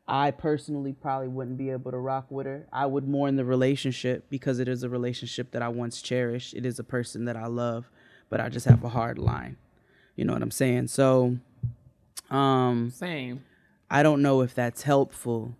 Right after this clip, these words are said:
Speaker 1: um, in anything. And that's also
Speaker 2: I feel really bad about this. This is just terrible.
Speaker 1: Yeah, it's terrible on many, many levels.
Speaker 2: And it's sad, right? It's very sad.
Speaker 1: On many levels. Um, and it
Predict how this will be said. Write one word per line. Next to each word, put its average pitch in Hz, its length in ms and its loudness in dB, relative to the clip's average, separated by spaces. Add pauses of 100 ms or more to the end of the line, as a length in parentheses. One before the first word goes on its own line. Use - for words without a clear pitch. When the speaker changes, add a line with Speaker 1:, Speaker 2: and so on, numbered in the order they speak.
(460)
Speaker 1:
um, 117 680 -2 (160)
in 135 180 0
anything. 123 600 0
And 120 240 0
that's - 540 -4
also 131 340 0
Speaker 2:
I - 20 2
feel 120 220 0
really 156 240 -4
bad 135 320 -8
about 120 280 -10
this. 131 160 -10
This 226 260 -8
is 180 180 -8
just - 240 -12
terrible. 170 220 4
Speaker 1:
Yeah, 143 500 8
it's 196 200 2
terrible 226 500 6
on 151 180 6
many, 156 200 6
many 139 260 4
levels. 123 260 2
Speaker 2:
And 190 100 2
it's 196 120 0
sad, 143 800 -4
right? 156 240 -6
It's 147 180 -12
very 170 240 -2
sad. 180 480 -8
Speaker 1:
On 143 460 4
many 143 280 4
levels. 117 720 -4
Um, 127 600 -2
and 147 160 0
it 151 140 0